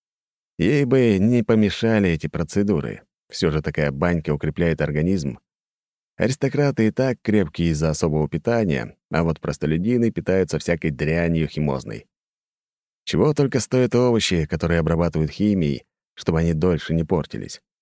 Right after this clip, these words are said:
Или картофель на ядовитых удобрениях. Зато посадил одну картофельну, а получил два ведра. Собственно, поэтому мне и пришелся по душе барон Яковлев.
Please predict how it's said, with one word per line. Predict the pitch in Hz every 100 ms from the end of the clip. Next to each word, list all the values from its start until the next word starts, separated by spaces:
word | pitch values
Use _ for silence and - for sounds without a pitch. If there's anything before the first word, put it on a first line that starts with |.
| _ _ _ _ _
Или | 95 139
картофель | 143 123 104 101 90 92 76
на | 76 90
ядовитых | 87 90 90 85 90
удобрениях. | 90 80 82 85 80 80 - _ _ _ _ _ _ _ -
Зато | 76 73 78
посадил | - 69 71 82 131 139
одну | 135 143
картофельну, | 117 123 - 127 123 120 120 113 _
а | 131 131
получил | 85 82 117 123
два | 76 78
ведра. | 85 69 67 62 _ _ _ _ _ _ _ _ _
Собственно, | - - - - 67 58 _ _ _
поэтому | - 85 104 101 101
мне | 90 92 95 92
и |
пришелся | 82 90 - 113 113 - 85
по | 82
душе | 78 - 92
барон | 76 80 85
Яковлев. | 85 92 78 60 50 -